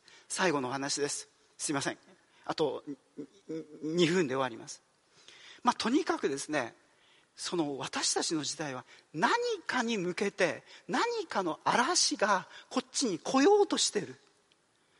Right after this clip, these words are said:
それは小学生でも分かってる。ある嵐に向かってですね、飛行機が飛んでいく。それは決して安全な旅じゃない。雷は鳴るしですね、そして雨は降るし、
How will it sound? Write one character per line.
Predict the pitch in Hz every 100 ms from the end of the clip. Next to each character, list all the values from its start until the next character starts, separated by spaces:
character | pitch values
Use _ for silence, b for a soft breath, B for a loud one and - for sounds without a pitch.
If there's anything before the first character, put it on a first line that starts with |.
| b b b
そ | - -
れ | -
は |
小 | - 262
学 | 359 -
生 | - 403
で |
も | 247 170
分 |
か | 160
っ |
て | - 131
る。 | - _ B B B
あ | 233 392
る | 392
嵐 | 240 214 226 -
に | 240
向 | 226
か | -
っ | 226
て | -
で | 147
す | 139
ね、 | 151
飛 | 143 -
行 | 262 285
機 | -
が | 214 208
飛 | 196 277
ん | 277
で | 185
い | 147
く。 | 143 175 135 _ _ _ _ _ _ _ _ _ _ _ _ -
そ | - 202
れ |
は | 160 - _
決 | - 277
し | - - - -
て | 302
安 | 254 254
全 | 208 220
な | 196
旅 | 185 175
じ | 143
ゃ | 131
な | 120
い。 | - _ B B B
雷 | - 175 220 247 262 240
は | 175
鳴 | 170
る | 175
し | 160 143
で | 139
す | -
ね、 | 156 131 - B
そ | -
し | -
て | 156
雨 | 131 175 254
は | 240
降 | 196 165
る | 156
し、 | - 156